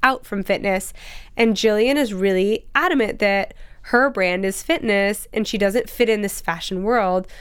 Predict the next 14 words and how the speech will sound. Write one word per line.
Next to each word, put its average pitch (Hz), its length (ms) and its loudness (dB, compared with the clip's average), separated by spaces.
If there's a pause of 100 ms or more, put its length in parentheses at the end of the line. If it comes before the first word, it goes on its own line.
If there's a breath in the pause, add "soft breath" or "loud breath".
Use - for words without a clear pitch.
(180 loud breath)
So - 240 2
when 208 140 2
she - 180 -2
finds 240 260 0
out 196 120 2
about 185 200 0
the 196 80 -2
Cosmo, 196 840 0 (720 soft breath)
uh, 180 420 2 (360)
spread, 320 520 2
she's - 180 -8
kind 202 200 0
of 180 60 -2
like, 180 220 0